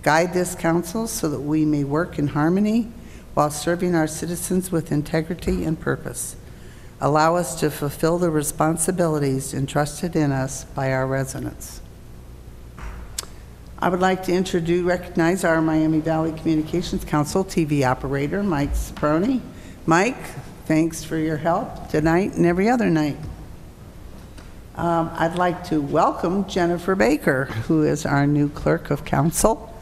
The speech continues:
Jennifer has been with us for a few weeks, two now, <laughs> two weeks, and she's doing a great job. And, uh, you know, this is her first,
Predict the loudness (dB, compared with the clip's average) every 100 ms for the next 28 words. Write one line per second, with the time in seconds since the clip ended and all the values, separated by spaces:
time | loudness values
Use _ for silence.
0 | -16 -16 -14 -8 0 2 2 0 -2 0
1 | 0 0 0 -2 -4 -2 0 -2 -4 -6
2 | -10 -8 -4 -2 -2 -6 -10 -14 -14 -14
3 | -16 -14 -8 -4 -2 0 2 2 2 0
4 | -2 -4 -6 -4 2 4 2 2 0 0
5 | -10 2 2 2 0 0 2 0 2 2
6 | -2 -10 -12 -12 -14 -14 -12 -4 0 2
7 | 0 -2 2 4 6 6 4 2 2 2
8 | 2 0 -2 -6 -2 0 2 2 2 2
9 | 0 -4 -12 -14 -14 -4 0 0 0 0
10 | 0 0 0 4 2 2 0 0 -2 -8